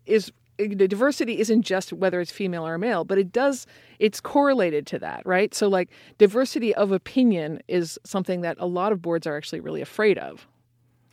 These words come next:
And it is represented, there's a si-, there's a correlation to rep-, uh, like, diversity of gender.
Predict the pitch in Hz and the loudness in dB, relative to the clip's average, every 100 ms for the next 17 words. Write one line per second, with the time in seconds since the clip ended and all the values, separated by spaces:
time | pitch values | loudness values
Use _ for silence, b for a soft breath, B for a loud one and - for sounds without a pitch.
0 | _ _ - 180 180 190 170 214 214 185 | _ _ -4 -2 0 0 2 2 2 -2
1 | 214 247 165 160 - _ _ _ _ 202 | 0 0 0 -2 -10 _ _ _ _ 0
2 | 247 233 - - 254 202 220 214 202 - | 2 2 0 -4 -4 2 4 6 4 2
3 | 254 240 214 220 185 170 180 160 185 - | 4 6 6 4 0 -2 -2 0 -2 -2
4 | 175 165 170 165 170 165 165 165 160 139 | -4 -4 -6 -4 -4 -4 -6 -6 -8 -8
5 | 143 143 90 | -10 -10 -12